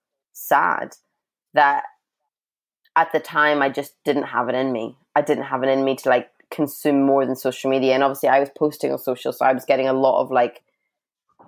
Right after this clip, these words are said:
a lot of energy from those places as well. And I think that it was enough. On the gram was enough. On Facebook, on T V, it was all enough that it was mid-covid. And I was like, "I don't feel safe. I don't feel safe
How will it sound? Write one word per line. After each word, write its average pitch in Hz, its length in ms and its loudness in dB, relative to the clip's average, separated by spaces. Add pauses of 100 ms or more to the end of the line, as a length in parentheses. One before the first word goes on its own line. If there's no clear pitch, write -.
(140)
a 143 60 2
lot 147 200 4
of 143 140 -4
energy 143 360 0
from 139 200 -6
those 135 140 -2
places 135 320 -10
as 131 120 -12
well. 143 240 2
And 139 80 -4
I 143 100 -4
think 139 340 -6
that 131 280 0 (1160)
it 160 140 2
was 151 120 -2
enough. 156 540 0 (120)
On 139 120 0
the 139 80 0
gram 135 340 2
was 135 140 0
enough. 131 460 -2
On 127 260 -2
Facebook, 135 600 0
on 127 260 0
T 135 260 -4
V, 131 180 -2
it - 80 -2
was 139 100 -10
all 131 280 2
enough 131 360 -2
that 127 260 0 (960)
it 202 100 2
was 214 160 0
mid-covid. 202 720 -2
And 139 120 -4
I 135 80 2
was 139 140 -2
like, 131 280 0 (580)
"I 190 60 -6
don't 240 160 -4
feel 277 120 -6
safe. 208 520 -6
I 226 80 2
don't 262 140 -2
feel 269 100 -2
safe 247 220 -2